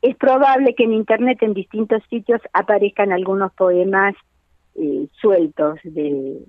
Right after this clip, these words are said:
de ella, traducidos por diferentes personas. Acá, hablando de la traducción, esta antología específica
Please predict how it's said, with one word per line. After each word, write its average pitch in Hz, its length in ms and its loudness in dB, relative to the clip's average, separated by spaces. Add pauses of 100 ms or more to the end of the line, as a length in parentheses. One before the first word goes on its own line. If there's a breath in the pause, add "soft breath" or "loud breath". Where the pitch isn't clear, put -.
(100)
de 156 140 -2
ella, 170 200 -2
traducidos 175 580 -2
por 165 220 -4
diferentes 151 500 -8
personas. 139 560 -12 (480 soft breath)
Acá, 185 260 0 (140)
hablando 233 400 2
de 254 60 2
la 262 100 2
traducción, 240 760 0
esta 233 260 -2
antología 202 640 0
específica 226 840 -4